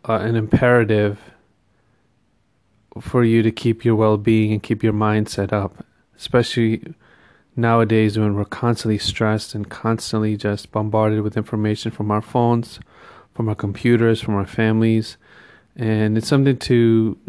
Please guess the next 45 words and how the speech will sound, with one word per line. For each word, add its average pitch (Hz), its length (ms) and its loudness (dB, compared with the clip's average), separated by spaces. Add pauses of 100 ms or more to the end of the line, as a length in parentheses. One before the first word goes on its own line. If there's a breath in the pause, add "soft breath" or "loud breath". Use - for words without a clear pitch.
(100)
just - 220 -6
take 120 220 -2
on 113 180 2
for 110 140 -4
yourself, 107 600 0
even 143 260 2
if 156 80 2
it's 147 180 0
a 110 60 -2
five-minute 117 640 2
walk 107 360 0
or - 60 -2
ten-minute 110 480 0
walk 107 320 0
outside. 113 600 -2 (520 loud breath)
And 120 100 -2
if - 60 -4
you 110 60 2
can't 113 580 -2
go 113 240 2
outside, 110 600 0
just - 340 -4
doing 113 280 0
squats 110 600 0
or 104 80 0
sit-ups 110 500 -4
or 104 40 -2
push-ups 110 540 -4
or 113 140 -6 (520 loud breath)
something 143 440 2
just 117 220 0
to 120 80 0
move 113 300 2
your 110 140 4
body. 104 520 2
I 113 160 2
know 113 180 2
when 113 160 2
I 117 100 4
move 113 240 2
my 110 140 2
body, 107 380 2
I 104 80 0
feel 104 240 -2
better 110 480 2